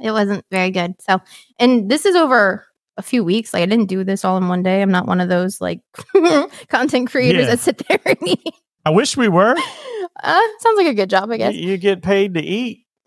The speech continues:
Speaker 1: Yeah. Well, do they
Speaker 2: <laughs>
Speaker 1: actually eat it? Mm,
Speaker 2: Yeah,
Speaker 1: mm.
Speaker 2: you, you think, "Oh, that one lady that was on TikTok that eats all kinds of stuff."
Speaker 1: Yeah,
Speaker 2: And then
Speaker 1: says she eats, like, ten courses or whatever.
Speaker 2: and
Speaker 1: And
Speaker 2: then somebody saw her at a restaurant and claims that she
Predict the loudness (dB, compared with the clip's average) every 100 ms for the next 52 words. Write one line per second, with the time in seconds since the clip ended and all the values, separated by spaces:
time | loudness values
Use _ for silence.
0 | _ -6 -2 -2 -6 -2 2 2 2 0
1 | 0 2 2 2 0 -4 -2 -2 0 -2
2 | -4 -8 -10 -12 -16 -6 -6 -6 -12 -12
3 | -10 -8 -2 -2 0 -2 -6 _ 2 4
4 | 4 2 2 2 2 2 4 2 0 -2
5 | -2 -2 -4 -4 -6 -4 -4 -4 -6 -6
6 | -4 -2 0 -2 -2 -4 -4 -6 -4 -2
7 | -2 -4 _ -2 0 2 0 0 -2 -2
8 | -8 -4 -4 -4 0 0 0 -4 -4 -2
9 | 0 0 -2 0 -2 2 2 2 2 2
10 | 2 2 2 2 0 -2 -2 0 2 4
11 | 2 2 0 0 2 2 2 0 0 -2
12 | -4 -4 -4 -6 -10 -6 -4 -4 -4 -6
13 | -6 -8 -8 -8